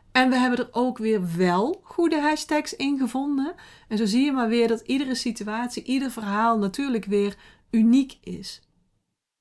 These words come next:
Maar wat ze dus deed, voordat ze mij sprak, is onderzoeken. Wat heb ik niet goed gedaan? Waar ligt het aan? En door hiermee bezig te zijn,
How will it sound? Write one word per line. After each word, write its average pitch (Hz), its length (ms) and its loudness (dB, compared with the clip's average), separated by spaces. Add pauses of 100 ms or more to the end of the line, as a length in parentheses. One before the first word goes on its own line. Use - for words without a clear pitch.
(220)
Maar 233 180 -2
wat 277 200 0
ze 269 120 -4
dus 240 200 0
deed, 233 520 0 (260)
voordat 277 420 -4
ze 233 100 -4
mij 214 200 0
sprak, 202 540 -2 (360)
is 262 320 0 (160)
onderzoeken. 220 720 2 (440)
Wat 208 360 2
heb 247 140 -4
ik 247 100 -6
niet 254 200 0
goed 185 180 -6
gedaan? 185 340 -12 (280)
Waar 226 440 4
ligt 226 260 0
het 247 120 -14
aan? - 240 -12 (480)
En 254 120 2
door 262 120 2
hiermee 269 380 4
bezig 294 380 0
te 254 100 -12
zijn, 202 500 -4